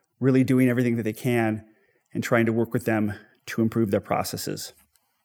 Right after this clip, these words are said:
Another example I would give you is, is an engagement, a long-standing engagement between our members over fossil fuel investments. There are some CalSTRS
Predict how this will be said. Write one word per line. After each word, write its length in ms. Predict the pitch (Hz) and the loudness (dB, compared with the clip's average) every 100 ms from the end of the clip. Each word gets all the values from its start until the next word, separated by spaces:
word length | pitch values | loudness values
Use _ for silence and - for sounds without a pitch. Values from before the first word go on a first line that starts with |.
| _ _ _ _ _ _ _ - | _ _ _ _ _ _ _ 0
Another 280 | 143 190 196 | 6 8 6
example 400 | 120 123 117 120 | 6 2 4 4
I 40 | |
would 180 | 101 95 | 2 0
give 160 | 117 | 0
you 160 | 113 110 | 2 0
is, 180 | 101 - | -2 -2
is 360 | 107 104 - - - - - - _ _ - | -4 -4 -6 -12 -20 -20 -20 -20 _ _ 0
an 100 | 117 | 2
engagement, 440 | 117 123 123 127 | 4 4 4 2
a 40 | 117 | 2
long-standing 600 | 117 117 104 - 117 113 | 4 2 0 2 2 2
engagement 520 | 110 110 101 110 - | 2 2 2 0 0
between 280 | 123 113 123 | -4 0 2
our 80 | 107 | 4
members 960 | 113 117 113 107 101 - - - - - | 4 2 2 0 -4 -8 -12 -18 -16 -2
over 320 | 120 117 110 - - | 0 2 0 -2 -4
fossil 340 | - 117 - | 2 2 0
fuel 260 | 98 113 110 | -4 -2 0
investments. 580 | 101 90 - 58 - - _ _ _ _ _ _ _ - - | 2 0 0 -8 -10 -14 _ _ _ _ _ _ _ -8 -2
There 180 | 120 | 0
are 100 | 117 | 2
some 380 | 107 - 110 110 | 0 2 2 2
CalSTRS 580 | - 131 117 123 117 - | 0 0 0 0 -2 -4